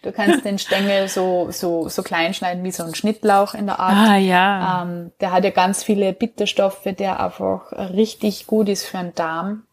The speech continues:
Speaker 1: weil der die Magensäfte anregt und dadurch kannst
Speaker 2: Mhm.
Speaker 1: du halt schwer verdauliches leichter verdauen. Und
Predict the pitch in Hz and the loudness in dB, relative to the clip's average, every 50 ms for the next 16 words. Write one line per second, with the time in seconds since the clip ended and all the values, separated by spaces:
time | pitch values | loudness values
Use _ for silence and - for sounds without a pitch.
0 | _ - - - _ _ _ - 190 180 175 - 185 180 175 175 - 180 175 175 | _ -20 -20 -20 _ _ _ 2 2 2 4 4 2 2 2 2 0 -2 -2 -2
1 | 175 175 - 180 165 165 180 - 214 190 - 202 190 185 - - - - 185 185 | -2 -2 0 2 2 2 2 0 -2 -2 0 0 0 0 -2 -4 -4 -2 -2 -4
2 | 185 190 190 190 190 - - 185 180 170 180 180 180 - 196 185 180 190 190 196 | -4 -2 -4 -4 -4 -6 -8 -10 -8 -6 -6 -6 -6 -6 -4 0 2 2 4 4
3 | 190 185 180 180 202 208 214 - - - 175 175 180 - - 185 - 175 165 165 | 4 2 2 0 0 -2 -4 -4 0 2 4 4 4 2 -2 -4 -2 0 2 4
4 | 170 175 180 180 180 - 190 180 170 - - 170 156 170 208 214 - - 220 220 | 4 2 2 0 -4 -4 -4 -6 -4 -2 0 0 2 2 0 -2 -4 -6 -4 -4
5 | - 202 - - 196 190 196 202 208 214 214 - _ _ - - - - - - | -4 -4 -4 -2 0 0 0 0 -2 -4 -6 -10 _ _ -20 -20 -20 -20 -20 -20
6 | - - _ _ _ _ - 190 185 180 180 180 175 175 175 175 180 | -20 -20 _ _ _ _ -8 -6 -6 -6 -6 -6 -8 -8 -10 -12 -12